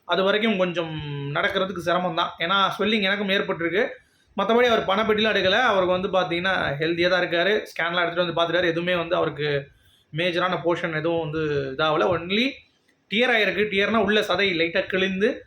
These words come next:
அது வந்து கொஞ்சம் வீங்கி இருக்கு அப்படிங்கிறது தான் அப்டேட். மத்தபடி வேற எதுவும் இல்லை. He is fine and safe, ready to go அப்படிங்கிறது தான். நல்ல வேளை ஆண்டவனா பார்த்து, "இந்த ஒரு ரெண்டு நாள் வந்து ரொம்ப பேசுறடா நீ, உட்காரு மூடிட்டு" அப்படின்ற மாதிரி வந்து பாத்தீங்கன்னா அடிச்சு உட்கார வச்சிட்டாங்க அப்படின்ற மாதிரி தான் இருக்கு.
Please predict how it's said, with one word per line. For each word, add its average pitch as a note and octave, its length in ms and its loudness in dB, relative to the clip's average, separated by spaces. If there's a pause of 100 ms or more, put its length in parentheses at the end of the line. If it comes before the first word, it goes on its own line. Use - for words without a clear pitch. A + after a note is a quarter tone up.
(340)
அது E3 220 0
வந்து E3+ 200 -2
கொஞ்சம் D#3 400 -2
வீங்கி F3 280 -2
இருக்கு D#3+ 180 -2
அப்படிங்கிறது D3+ 340 -2
தான் E3+ 160 0
அப்டேட். D3+ 340 -2
மத்தபடி F3+ 360 -2
வேற D3+ 180 2
எதுவும் D3+ 240 -6
இல்லை. E3 140 0 (440)
He F3+ 120 -4
is F3 160 -6 (100)
fine G#3+ 300 -2
and D#3+ 160 -4
safe, E3 320 -2 (100)
ready D#3 260 -6
to D#3+ 120 -4
go E3 200 0
அப்படிங்கிறது C#3+ 440 -4
தான். F#3 200 0 (360)
நல்ல G3 200 2
வேளை B3 180 4
ஆண்டவனா A#3+ 440 2
பார்த்து, A3+ 300 2 (100)
"இந்த G3+ 160 0
ஒரு F#3+ 120 4
ரெண்டு G3+ 140 0
நாள் A3+ 160 2
வந்து G#3+ 180 0
ரொம்ப G#3+ 140 0
பேசுறடா G3+ 400 2
நீ, F#3+ 140 -2 (260)
உட்காரு A3+ 320 0
மூடிட்டு" G3 320 0
அப்படின்ற E3+ 340 -2
மாதிரி F#3+ 220 2
வந்து F#3 200 0
பாத்தீங்கன்னா F3+ 280 0
அடிச்சு F3 200 -2
உட்கார F3+ 160 2
வச்சிட்டாங்க E3+ 300 0
அப்படின்ற D3+ 280 -4
மாதிரி D#3 200 0
தான் E3 100 4
இருக்கு. D#3 200 0